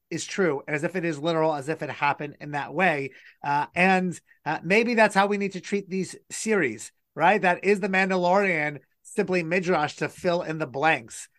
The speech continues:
But that is a sort of a wait and see. Uh, Mike, I have a, a additional question about the show itself.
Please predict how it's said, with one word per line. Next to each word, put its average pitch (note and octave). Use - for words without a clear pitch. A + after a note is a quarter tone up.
But E3
that F#3+
is D3
a E3
sort E3+
of D3+
a D3+
wait D#3
and C#3+
see. C3+
Uh, D#3+
Mike, A3+
I A3
have D4
a, -
a G3
additional F#3+
question E3+
about D#3+
the E3
show E3
itself. D#3